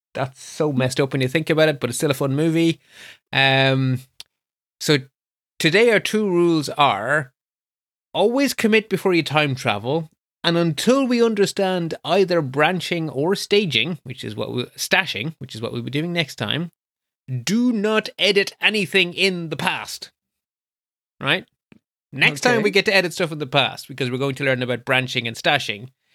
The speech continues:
Speaker 1: but we're not ready yet. So for today, clean up before you leave, and when you're time traveling, touch nothing.
Speaker 2: Look but don't touch.
Speaker 1: Look but don't touch.
Speaker 2: Okay.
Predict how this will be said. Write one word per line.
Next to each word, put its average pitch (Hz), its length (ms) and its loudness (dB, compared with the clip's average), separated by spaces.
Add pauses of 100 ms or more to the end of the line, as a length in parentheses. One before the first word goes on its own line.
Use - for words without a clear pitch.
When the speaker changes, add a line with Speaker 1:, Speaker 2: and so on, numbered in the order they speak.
(340)
Speaker 1:
but 127 80 -4
we're 123 100 0
not 160 220 2
ready 170 220 4
yet. 113 420 0
So 123 240 -4
for 131 160 -8
today, 160 640 2 (400)
clean 240 240 0
up 233 100 2
before 196 260 -2
you 160 140 2
leave, 143 460 2
and 135 120 0
when 180 120 0
you're 208 100 0
time 190 240 2
traveling, 127 380 0
touch - 280 -4
nothing. 113 280 -2 (920)
Speaker 2:
Look 156 240 0
but 143 140 0
don't 135 200 0
touch. - 440 -4
Speaker 1:
Look 127 180 -2
but 127 120 -6
don't 120 180 0
touch. - 340 -12 (680)
Speaker 2:
Okay. 147 400 -6